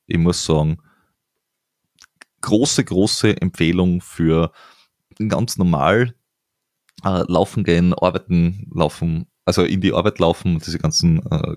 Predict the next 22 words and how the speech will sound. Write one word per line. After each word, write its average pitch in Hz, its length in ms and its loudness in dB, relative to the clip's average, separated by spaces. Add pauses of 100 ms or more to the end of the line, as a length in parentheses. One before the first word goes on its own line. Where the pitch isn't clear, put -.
Commute-Dinger, 90 800 0 (500)
äh, 73 320 -2 (200)
Radl 85 320 0
fahren, 76 420 0
wandern, 76 560 -4 (640)
multifunktional, 98 1300 2 (340)
äh, 80 260 2 (760)
tipptopp. - 420 -4 (800)
Und 120 220 2
preislich - 640 -2 (680)
schreckt - 640 -4
man 143 100 4
sie 147 180 0
vielleicht - 600 -4 (280)
auf - 160 -4
den - 120 -8
ersten 92 360 0
Blick - 360 -6
im 95 80 0
Vergleich - 440 -4
zu 98 140 -6
Billigmarken, 131 760 0